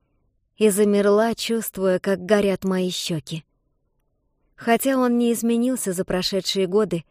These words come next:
очевидно, изменилась я. Когда-то это был невидимый товарищ Игорь семилетнего ребёнка.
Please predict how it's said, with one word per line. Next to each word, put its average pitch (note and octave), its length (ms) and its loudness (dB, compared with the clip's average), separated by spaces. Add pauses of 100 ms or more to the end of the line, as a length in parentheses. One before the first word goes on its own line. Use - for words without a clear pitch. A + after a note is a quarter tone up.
(480)
очевидно, G3+ 600 0
изменилась G3 600 -2
я. G3+ 260 -4 (600)
Когда-то A3+ 520 2
это G3+ 240 4
был G#3+ 180 4
невидимый G#3 580 2
товарищ G#3 600 0
Игорь G#3 320 0
семилетнего G3+ 720 0
ребёнка. G3+ 600 -2